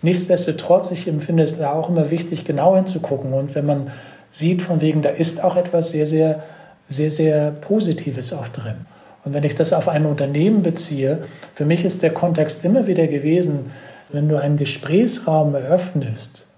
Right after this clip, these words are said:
den du wirklich einladend auch hältst, wo das Gefühl auch entsteht, hier wird das, was du benennst, auch wirklich gemeint. Und das ist häufig in eine gefühlte Ebene.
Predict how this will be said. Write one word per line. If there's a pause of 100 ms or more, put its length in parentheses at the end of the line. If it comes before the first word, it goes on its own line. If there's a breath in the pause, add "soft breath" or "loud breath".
(680 loud breath)
den
du
wirklich
einladend
auch
hältst, (380 loud breath)
wo
das
Gefühl
auch
entsteht,
hier
wird (540 soft breath)
das,
was
du
benennst,
auch
wirklich
gemeint. (580)
Und
das
ist
häufig
in
eine
gefühlte
Ebene.